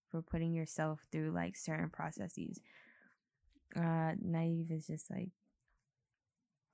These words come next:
you trying to, oh, you trying to, to take yourself out of something that you,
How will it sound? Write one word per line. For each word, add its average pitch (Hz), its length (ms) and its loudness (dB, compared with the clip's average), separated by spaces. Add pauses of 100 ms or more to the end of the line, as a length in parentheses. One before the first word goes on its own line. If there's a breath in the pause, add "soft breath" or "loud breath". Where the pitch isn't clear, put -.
(380)
you 175 260 4
trying 160 440 -2 (120)
to, 156 360 -2 (760)
oh, 165 240 6 (380)
you 185 360 8
trying 165 500 2 (120)
to, 156 160 0 (880)
to 156 200 0 (140)
take - 280 2
yourself 156 540 0 (920)
out 156 200 4
of 156 100 -2
something 156 480 0
that 151 120 -4
you, 156 180 -2